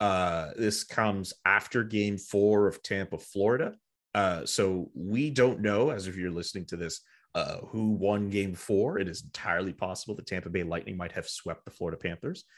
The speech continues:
But I still think it's enough to talk about how the Florida Panthers are in the hole that they're in, and the Tampa Bay Lightning are as good. Uh, I, I guess I kinda have to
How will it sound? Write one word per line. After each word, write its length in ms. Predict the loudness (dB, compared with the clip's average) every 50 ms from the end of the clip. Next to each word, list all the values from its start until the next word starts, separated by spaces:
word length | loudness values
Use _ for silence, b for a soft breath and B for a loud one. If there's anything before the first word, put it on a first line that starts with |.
| b b b b b b b _ _ _ _ 2
But 160 | 4 6 6
I 60 | 6
still 200 | 6 10 8 8
think 220 | 10 8 4 4
it's 140 | 4 0 0
enough 300 | -2 2 2 2 2 2 -2
to 60 | -2
talk 240 | 2 2 2 2 2
about 180 | 0 0 2 4
how 160 | 4 2 2
the 80 | 0 -2
Florida 280 | 0 0 0 0 0 -2
Panthers 420 | -2 -2 -2 -2 -2 -4 -6 -4 -6
are 140 | -8 -8 -4 -4
in 220 | -2 -2 0 -2
the 80 | -4 -4
hole 400 | 0 2 4 4 4 4 2 2
that 180 | 0 -4 -6 _ -6
they're 220 | -4 -4 -6 -8 -2
in, 320 | 0 2 2 2 0 -4 -8
and 100 | -12 -14
the 60 | -12
Tampa 280 | -6 -4 -4 -4 -4 -4
Bay 160 | -4 -4 -4
Lightning 400 | -2 -2 -2 -2 -4 -10 -10 -10
are 120 | -12 -12 -14
as 100 | -18 -12
good. 340 | -2 2 2 2 2 -2 -16 b b b b b b _ -2
Uh, 300 | 2 4 4 4 2 2 2
I, 200 | 0 2 4 4
I 40 | 4
guess 260 | 6 6 4 6 6
I 60 | 2 0
kinda 300 | 2 2 4 4 4 2
have 240 | 2 0 0 -2
to 160 | -4 -8 -8